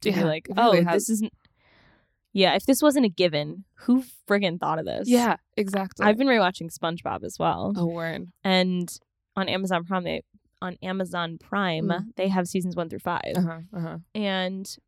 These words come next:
Speaker 1: I've been watching through season one, and I was like, Oh, most of the episodes that I remember SpongeBob for, being iconic for, season one.
Speaker 2: Mm-hmm.
Speaker 1: It's, like, all season one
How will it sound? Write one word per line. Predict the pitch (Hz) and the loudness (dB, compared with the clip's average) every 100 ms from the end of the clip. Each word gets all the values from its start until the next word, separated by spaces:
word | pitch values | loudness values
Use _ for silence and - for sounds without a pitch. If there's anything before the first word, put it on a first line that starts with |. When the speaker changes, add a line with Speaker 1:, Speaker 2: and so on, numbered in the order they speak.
| _ _ _ _ _ - | _ _ _ _ _ -12
Speaker 1:
I've | 202 | -2
been | 208 | 0
watching | 214 214 240 226 | 0 2 0 0
through | 214 | -2
season | 220 208 180 | 0 0 2
one, | 196 | 2
and | 208 | 2
I | 170 | 0
was | 165 | -2
like, | 180 175 - | -4 -6 0
Oh, | 277 220 - | 4 4 2
most | 175 185 269 | 2 2 2
of | 381 370 | 0 0
the | - | 0
episodes | 220 220 202 180 175 - - _ _ _ | 0 0 0 0 -2 -12 -14 _ _ _
that | - 175 | -6 -4
I | 170 180 | -2 0
remember | 170 170 175 165 | 2 0 0 -2
SpongeBob | 160 165 160 165 147 139 151 - _ | -2 -4 -4 -2 -2 -2 -6 -12 _
for, | - - 147 87 - | -6 -2 -2 -6 -10
being | 180 170 | -8 -6
iconic | 165 - 180 156 127 | -8 -6 -6 -6 -10
for, | - 95 95 190 _ _ _ _ _ _ _ _ _ _ _ | -14 -12 -12 -14 _ _ _ _ _ _ _ _ _ _ _
season | - 226 208 | -4 0 2
one. | 277 254 180 _ _ | 2 0 -8 _ _
Speaker 2:
Mm-hmm. | 208 196 175 175 | -2 -2 -4 -6
Speaker 1:
It's, | 220 | -4
like, | 254 - _ | -4 -6 _
all | 160 208 233 | 6 6 6
season | 214 220 202 180 | 2 -2 -2 -2
one | 170 196 80 | 0 0 -4